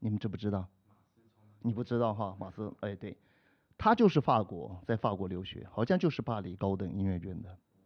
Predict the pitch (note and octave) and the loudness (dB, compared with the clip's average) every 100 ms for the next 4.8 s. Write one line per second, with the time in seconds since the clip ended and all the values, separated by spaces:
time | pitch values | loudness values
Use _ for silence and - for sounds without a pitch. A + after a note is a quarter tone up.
0 | _ - - E3 F3+ C#3 G#2+ F#2+ - - | _ -16 0 2 6 4 4 0 -8 -14
1 | - C#3+ - C3 F#3+ F#3+ C#3+ D3 - C3+ | 2 4 6 6 6 4 4 2 6 6
2 | C3 A#2 G#2+ A2+ A#2+ - _ _ - G2+ | 6 2 0 0 -2 -6 _ _ -6 -2
3 | G2 F#2+ F2+ F#2 - _ _ _ B2 A2 | 0 0 -4 -8 -18 _ _ _ -4 -2
4 | G#2+ - D#3 D#3 A2+ G#2 G2 F2+ | -4 6 8 8 6 0 -2 -8